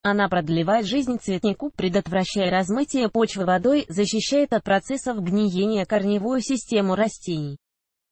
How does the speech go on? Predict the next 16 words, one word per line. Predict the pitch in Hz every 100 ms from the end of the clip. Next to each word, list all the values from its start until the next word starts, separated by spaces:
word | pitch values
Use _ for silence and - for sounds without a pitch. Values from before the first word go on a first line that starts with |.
| _
Палисадник | - 185 185 190 151 165 170
могут | 185 190 185
украсить | 185 233 277 285 214
декоративные | 208 202 180 - 254 247 233
камни | 262 277 285 240
для | 190 196
клумб | 220 202 175
самой | - 214 196 170
причудливой | 170 175 247 220 220 214
формы. | 208 269 285 254
Последний | 214 208 226 208 196
фактор — | 254 269 - 190
покупка | 185 - 285 - 233
декоративных | 185 220 214 208 196 160 156
семян | - 196 185 185
цветов. | - 220 220 170 156